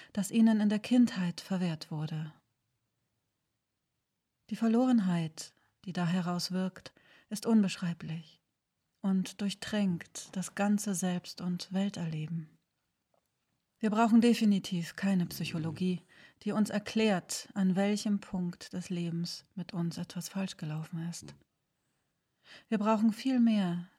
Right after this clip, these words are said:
die Erfahrung einer bedingungslosen Zuwendung, die uns dadurch heilt,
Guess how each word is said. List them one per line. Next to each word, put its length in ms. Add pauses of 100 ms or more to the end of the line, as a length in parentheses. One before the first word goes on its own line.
(120)
die 60
Erfahrung 720
einer 240
bedingungslosen 880
Zuwendung, 800 (500)
die 100
uns 320
dadurch 540
heilt, 540